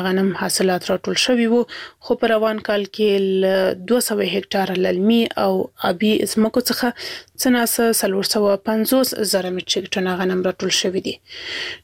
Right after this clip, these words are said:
نوموړي په دغه ولایت کې د تیر کال په پرتله د غنمو کموالي دلیل بې وخته ورښتونه وبلل. او د کابل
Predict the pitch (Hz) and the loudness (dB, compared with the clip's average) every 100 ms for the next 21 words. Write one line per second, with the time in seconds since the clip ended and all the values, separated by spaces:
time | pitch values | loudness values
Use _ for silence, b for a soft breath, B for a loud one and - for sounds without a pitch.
0 | 254 240 247 247 - 226 220 214 214 214 | 2 4 4 2 0 0 2 0 0 2
1 | 208 214 - 226 208 202 226 214 - 202 | 0 -2 -2 -2 0 0 0 0 0 0
2 | 196 190 190 - 190 196 196 196 190 202 | 0 -2 -4 -4 0 0 0 0 2 2
3 | 240 214 202 185 185 185 185 180 180 220 | 2 2 -2 -2 0 0 2 2 2 2
4 | 233 202 202 180 202 196 - 202 196 202 | 0 2 0 2 0 -2 -2 0 2 0
5 | 202 - 240 185 185 175 185 180 - B | -2 -2 -2 0 -2 -2 -2 -2 -6 B
6 | B B B B - 247 254 254 247 254 | B B B B -2 0 2 0 2 2